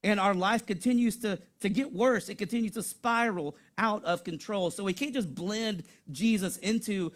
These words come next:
an old way of living. We need the, we need the new righteousness of Christ. We need to be clothed in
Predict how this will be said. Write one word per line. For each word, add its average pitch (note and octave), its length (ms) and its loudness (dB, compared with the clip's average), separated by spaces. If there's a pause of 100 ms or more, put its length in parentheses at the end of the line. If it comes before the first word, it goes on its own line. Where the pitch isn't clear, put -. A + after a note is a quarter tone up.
(160)
an F#3+ 240 -2
old A#3+ 400 6 (180)
way G3+ 460 2
of D3 240 -4
living. F3+ 420 4
We A3 160 0
need A3+ 220 2
the, A3+ 160 -4
we A3+ 100 2
need A#3+ 160 2
the G3+ 80 0
new B3+ 560 4 (220)
righteousness B3 720 0
of F#3 240 -2
Christ. - 840 -2 (560)
We - 80 -2
need A3+ 60 2
to A3+ 60 2
be A3 80 2
clothed G#3 420 -2
in F#3 260 -2